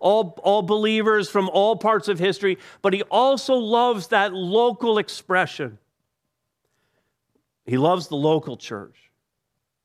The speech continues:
You say, "Well, I don't know. It's, it's really hard to love the church." You say, like, "I, I had an experience. A church I used to go to, there was a thing."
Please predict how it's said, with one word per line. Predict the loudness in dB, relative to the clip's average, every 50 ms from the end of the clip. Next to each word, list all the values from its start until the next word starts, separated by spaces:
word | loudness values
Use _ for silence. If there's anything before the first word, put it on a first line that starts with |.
| _ _ _ _ _ _ _ _ _ _ _ _ _ _ _ _
You | -4 -2
say, | 2 2
"Well, | 4 4 4
I | 4 4
don't | 2 2 2
know. | 2 2 2 2 0
It's, | 0 -2 -4
it's | -6 -4 -2
really | 0 2 2 2 0
hard | 0 0 0 2 2 2 2 0 -2 -2
to | -2
love | 0 0 0 0 0 -2
the | -6 -6
church." | -4 0 0 0 0 0 -2 -6 -16 _ _ _ _ _ _ _ _ _ _ _ _ _ _ _ _ _ _ _ _ _ _ _ _ _ _ _ _ _ _ _ _ _ _ _ _ _ _ _ _ _ _ _ _ _ _ _ _ _ _ _ _ _ _ _ _ _ -18
You | -8
say, | -2 2 2 4 4
like, | 4 2 2 2
"I, | 2 2 2 2 2 2 2
I | 2
had | 2 2 2 2
an | 0 0
experience. | -2 -2 -6 -6 -2 0 2 2 4 2 0 -2 -4 -8 -10 -16 -20 -20 _ _ _ _ _ _ _ _ _ _ _ _ _ _ _ _ _ _ _ _ _ _ _ _ _ _ _ _ _ _ _ _ _ _ _ _ -14
A | -12
church | -4 0 0 2 2 2
I | 0
used | 0 -2 -4 -4 -4
to | -2 0
go | 0 2 2 2 0
to, | -2 -2 0 0 2 2 2
there | 2 2
was | 2 0 0 -2
a | -2
thing." | -2 -2 0 0 2 0 0 -4 -6 -10 -16